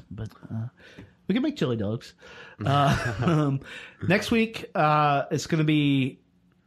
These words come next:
Speaker 1: myself, Paul, uh, Andy Johnson, who's done some work, uh, in, in the hip hop area.
Speaker 2: This is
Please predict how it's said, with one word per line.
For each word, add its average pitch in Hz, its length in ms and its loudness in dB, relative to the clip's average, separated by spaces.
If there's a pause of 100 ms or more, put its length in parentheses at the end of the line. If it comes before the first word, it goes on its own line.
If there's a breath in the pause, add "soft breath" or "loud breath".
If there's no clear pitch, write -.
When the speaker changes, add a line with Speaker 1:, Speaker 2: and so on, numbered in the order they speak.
(120)
Speaker 1:
myself, 143 680 0 (380)
Paul, 135 540 -2 (540 soft breath)
uh, 113 380 -2
Andy 170 300 2
Johnson, 139 420 -2
who's 104 180 -2
done 107 200 -4
some 110 180 -4
work, 107 220 -4 (280)
uh, 107 540 -4 (400)
in, 113 360 -2
in 117 120 -4
the 113 60 -2
hip 117 140 -4
hop 110 180 -2
area. 107 240 0
Speaker 2:
This 107 140 -4
is 95 60 -8